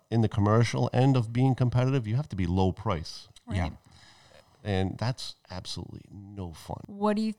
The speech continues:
Speaker 3: think the biggest challenge or the bigness, biggest weakness to the green industry is right now?
Speaker 1: I think, I think quality is, is starting to slip a lot.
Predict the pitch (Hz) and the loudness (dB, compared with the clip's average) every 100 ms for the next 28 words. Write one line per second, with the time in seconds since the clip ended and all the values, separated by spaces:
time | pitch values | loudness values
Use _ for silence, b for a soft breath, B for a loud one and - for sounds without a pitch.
0 | - 214 196 180 165 185 180 175 - - | -6 -6 -6 -8 -6 -6 -6 -10 -8 -6
1 | 170 170 170 170 170 170 175 180 170 - | -4 -4 -6 -8 -10 -8 -10 -8 -10 -12
2 | - 208 196 196 - 190 175 180 180 - | -12 -6 -2 -2 -2 -6 -4 -6 -6 -4
3 | - 190 185 180 175 170 147 165 - 160 | -4 -2 -6 -8 -8 -8 -6 -6 -6 -8
4 | 160 160 160 165 156 160 _ 117 113 - | -8 -8 -8 -8 -10 -10 _ -2 0 0
5 | 95 - _ _ _ - 104 104 87 - | 0 -2 _ _ _ -8 -2 -2 -2 -6
6 | 78 73 76 76 76 76 73 71 - - | -6 -2 -2 -2 -4 -4 -6 -6 -8 -6
7 | 78 76 69 - 76 76 73 78 - 76 | -8 -8 -10 -8 -4 -4 -6 -8 -10 -12
8 | 71 - 73 71 | -14 -14 -12 -12